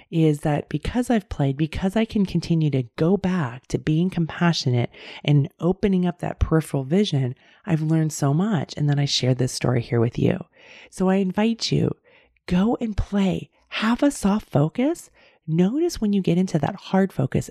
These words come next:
which is different than a deep focus. A deep focus is when you're and you're in and you're in that flow state. A hard focus is when you are trying to make it happen and you're grinning and bearing it.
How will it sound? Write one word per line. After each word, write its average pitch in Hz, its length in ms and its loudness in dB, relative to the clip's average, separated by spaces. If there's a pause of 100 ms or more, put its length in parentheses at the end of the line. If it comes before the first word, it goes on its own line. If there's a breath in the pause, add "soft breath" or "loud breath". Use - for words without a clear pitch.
(120)
which 185 160 2
is 220 160 0
different 277 360 0
than 262 120 -2
a 214 80 2
deep 160 260 -2
focus. 143 380 -2
A 160 40 0
deep 220 220 0
focus 220 320 -2
is 139 120 -2
when 143 160 4
you're 123 100 0 (720 loud breath)
and 151 160 2
you're 139 220 -2
in 170 300 2
and 151 140 -2
you're 139 120 0
in 147 140 2
that 127 200 -6
flow 143 320 0
state. - 380 -2 (320 loud breath)
A 147 80 0
hard 196 260 0
focus - 340 -2
is 139 140 -2
when 143 200 0
you 135 140 2
are 117 100 -2
trying 226 840 -2
to 127 200 0
make 139 480 0
it 226 180 0 (120)
happen - 540 -2 (380 loud breath)
and 143 140 0
you're 135 120 0
grinning 214 560 0 (140)
and 135 180 0
bearing 165 380 0
it. 294 260 -2